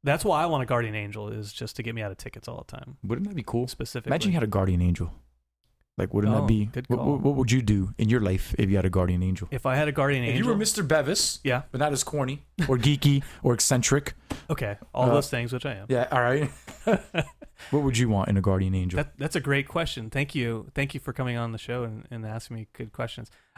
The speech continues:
Speaker 1: Uh, if I had a guardian angel, I would probably do just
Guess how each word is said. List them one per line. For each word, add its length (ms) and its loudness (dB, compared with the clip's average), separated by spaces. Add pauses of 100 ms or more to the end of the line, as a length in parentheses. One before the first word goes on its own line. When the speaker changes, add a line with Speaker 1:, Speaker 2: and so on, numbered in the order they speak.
Speaker 1:
Uh, 120 0 (120)
if 160 -4
I 120 2
had 100 0
a 40 -2
guardian 300 0
angel, 340 0
I 100 -2
would 180 -4
probably 320 -2
do 680 -4 (300)
just 300 -8